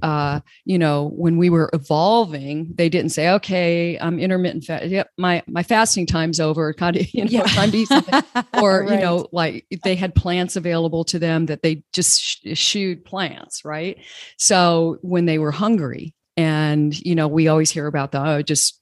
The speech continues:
Speaker 1: we, the caveman had the, the, uh, big bad bear that he, he, it would take him a week to find. And, uh, but, you know,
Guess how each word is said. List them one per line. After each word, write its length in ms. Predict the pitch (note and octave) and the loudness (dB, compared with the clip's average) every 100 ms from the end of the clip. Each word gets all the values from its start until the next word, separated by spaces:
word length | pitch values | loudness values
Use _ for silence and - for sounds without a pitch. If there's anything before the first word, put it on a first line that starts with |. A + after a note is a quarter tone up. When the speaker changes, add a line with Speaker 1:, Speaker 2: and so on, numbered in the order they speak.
| - | -10
Speaker 1:
we, 280 | C#3+ C#3+ | -8 -6
the 160 | C#3+ D3+ | -6 -6
caveman 500 | - D#3 D3 D3 C#3+ | 0 0 2 0 0
had 220 | D3 C#3+ | -2 -4
the, 180 | C3+ C3+ - - _ | -4 -6 -10 -20 _
the, 280 | - D3+ C#3+ | -8 -4 -2
uh, 160 | C#3 C3+ | -2 -4
big 520 | C#3+ E3 D3+ C#3 B2 | 2 2 2 -2 -2
bad 380 | D3+ D3 D3 C#3 | 0 2 0 -2
bear 380 | D3+ D3 D3 C3+ | -2 0 0 -2
that 200 | C3+ C3+ | -4 -4
he, 400 | D3 C#3 C3+ - | -4 -2 -4 -8
he, 180 | - - | -12 -10
it 120 | - | 0
would 160 | D#3 D3+ | 2 4
take 240 | D#3+ C#3+ | 2 2
him 300 | - D3 C#3 - - - - - | 2 2 0 -4 -18 -20 -10 2
a 80 | E3 | 4
week 360 | F3+ F3 - | 6 4 0
to 160 | - D3 | -2 0
find. 580 | - C#3+ C3+ C3 C3+ C3+ | 2 2 4 2 2 0
And, 300 | C3+ C3+ - | -2 -6 -8
uh, 140 | C#3 - | -10 -4
but, 220 | F3+ - - | -2 -2 0
you 100 | G3+ | 2
know, 360 | E3 D3+ C#3+ | 4 4 0